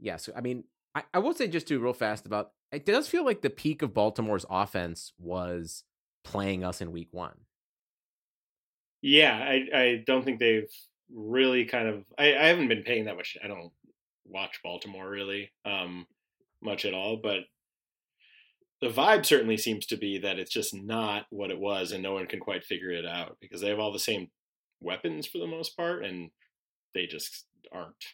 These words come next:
Speaker 2: what they were,
Speaker 1: They
Speaker 2: which
Speaker 1: played,
Speaker 2: is great.
Speaker 1: like, it's like between Ingram, Dobbins, and Edwards, I feel like having three running backs is like having two quarterbacks. Like, you actually don't have any
Speaker 2: Mm-hmm.
Speaker 1: running backs that you trust.
Speaker 2: Interesting.
Speaker 1: But
Speaker 2: So they just gotta, they gotta pick someone.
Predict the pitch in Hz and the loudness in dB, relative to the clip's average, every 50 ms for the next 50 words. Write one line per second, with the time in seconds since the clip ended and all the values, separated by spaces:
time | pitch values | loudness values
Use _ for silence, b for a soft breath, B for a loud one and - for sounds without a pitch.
0 | _ _ _ _ - 95 87 - 78 76 78 - - - 143 160 165 - - 185 | _ _ _ _ -12 -12 -10 -10 -12 -14 -14 -16 -10 -2 -2 -2 -2 0 0 2
1 | 202 220 220 - - - 98 - - 147 139 127 147 139 147 139 127 139 139 - | 2 2 0 0 -6 -8 -8 -6 -4 -4 -2 -2 -2 0 0 0 0 0 -2 -2
2 | 170 175 175 - 139 147 156 156 175 175 160 - 120 113 117 120 117 120 120 120 | -2 -2 -2 0 0 0 0 0 0 0 2 4 6 6 6 6 4 2 0 0
3 | 113 101 - 107 101 98 98 104 104 104 95 90 90 90 85 85 - - - _ | -4 -6 -4 -4 -2 0 0 0 0 0 -2 0 -2 -2 -4 -6 -12 -14 -14 _
4 | - 101 - 139 135 139 131 131 135 131 127 123 107 - 117 110 98 87 92 95 | -12 -6 -4 -2 -2 -2 0 0 0 0 0 -4 -6 -4 -2 -2 -2 0 -2 -4
5 | 107 113 110 127 135 147 139 - 120 98 92 98 87 85 98 95 90 87 90 87 | -4 -2 0 0 0 0 -2 -4 -6 -4 -2 -2 -2 0 0 -2 0 0 -4 -6
6 | 82 - - 101 92 - - 95 98 117 123 160 170 190 202 - - - 110 98 | -6 -6 -6 -6 -6 -4 -4 -4 -4 0 0 2 2 2 0 -2 -8 -10 -8 -8
7 | 95 101 107 110 107 104 - - - 101 92 90 95 90 90 92 92 90 82 80 | -6 -4 -2 -2 -2 -2 -2 -2 -4 -4 -4 -4 -6 -4 -4 -4 -4 -4 -6 -6
8 | 80 71 73 78 73 64 52 52 - _ - - - - 80 78 - - 57 55 | -8 -10 -12 -12 -14 -16 -16 -18 -20 _ -20 -18 -18 -16 -16 -16 -14 -14 -14 -16
9 | 55 - - - - _ - - _ _ _ _ _ _ _ _ _ _ _ _ | -16 -18 -20 -20 -20 _ -20 -20 _ _ _ _ _ _ _ _ _ _ _ _
10 | _ _ _ _ _ _ _ _ - 101 - 92 - - - - - - - - | _ _ _ _ _ _ _ _ -20 -18 -14 -12 -12 -12 -12 -12 -16 -18 -18 -20
11 | - _ _ _ _ _ _ _ _ _ - 165 175 147 123 117 - 98 95 90 | -20 _ _ _ _ _ _ _ _ _ 0 2 2 2 0 -2 -4 -6 -6 -6
12 | - - 107 92 82 80 85 82 90 95 95 92 87 - - 90 - - 85 90 | -4 -4 -2 -2 -2 -4 -6 -6 -6 -4 -4 -4 -6 -6 -8 -10 -10 -12 -12 -14
13 | 87 87 85 | -16 -18 -18